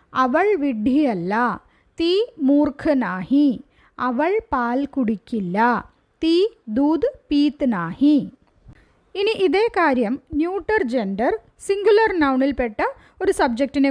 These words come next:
കുറിച്ചിട്ടാണ് നമുക്ക് പറയേണ്ടത്, ഒരാളെ കുറിച്ചിട്ടാണ് പറയേണ്ടത്. അപ്പോൾ ഇതേ കാര്യം എങ്ങനെ പറയും? "തേ മൂർഖ നാഹി", "തേ ദൂത് പീത് നാഹി". കൊച്ചുകുട്ടികൾക്കൊക്കെ വേണ്ടിയിട്ടല്ലേ നമ്മൾ പ്രൊനൗൺ തേ എന്ന വാക്ക് ഉപയോഗിക്കുക? അതിൻ്റെ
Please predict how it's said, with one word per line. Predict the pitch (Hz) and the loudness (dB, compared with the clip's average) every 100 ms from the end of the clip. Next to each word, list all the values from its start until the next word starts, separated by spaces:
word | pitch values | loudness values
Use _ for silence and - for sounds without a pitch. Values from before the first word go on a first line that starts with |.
| 269 | 0
കുറിച്ചിട്ടാണ് | 226 254 247 226 247 | -4 -4 -2 -2 -2
നമുക്ക് | 240 269 | -2 0
പറയേണ്ടത്, | 359 339 269 214 185 185 | 2 2 2 0 -4 -4
ഒരാളെ | 285 294 254 233 | 0 2 0 -2
കുറിച്ചിട്ടാണ് | 240 214 220 220 277 | -4 -6 -6 -6 -2
പറയേണ്ടത്. | 370 339 220 190 165 - _ - - | 0 0 -2 -4 -8 -14 _ -14 -8
അപ്പോൾ | 311 339 | -2 0
ഇതേ | 415 440 | 2 2
കാര്യം | 339 320 311 | 2 2 2
എങ്ങനെ | 302 294 | 2 2
പറയും? | 285 277 277 269 _ _ _ | 0 2 0 -4 _ _ _
"തേ | 381 403 539 - 269 | -2 0 0 0 2
മൂർഖ | 311 349 - - 359 294 | 2 2 -4 0 0 0
നാഹി", | 185 196 285 302 240 - _ _ _ _ _ | -2 0 2 4 2 -4 _ _ _ _ _
"തേ | 339 403 508 254 226 | -2 0 -2 -4 0
ദൂത് | 302 320 359 466 - - | 2 2 0 -2 -8 -2
പീത് | 349 392 392 302 | 2 2 2 -2
നാഹി". | 220 196 208 302 220 - _ | 0 -2 2 2 2 -4 _
കൊച്ചുകുട്ടികൾക്കൊക്കെ | 381 - 440 381 269 359 349 381 339 320 | -8 -2 0 0 0 0 0 0 0 2
വേണ്ടിയിട്ടല്ലേ | 294 262 254 247 233 240 | 2 0 0 -2 0 0
നമ്മൾ | 254 277 440 - - - | 2 0 -2 -12 -20 -4
പ്രൊനൗൺ | 302 302 302 320 330 - | 2 4 4 0 -2 -2
തേ | 339 392 294 | -2 0 0
എന്ന | 294 294 | 0 2
വാക്ക് | 285 277 294 | 2 0 -2
ഉപയോഗിക്കുക? | 240 269 254 247 254 262 254 262 - - 277 | 0 2 2 0 -2 -2 -2 -2 -8 -6 -4
അതിൻ്റെ | 285 330 | 0 0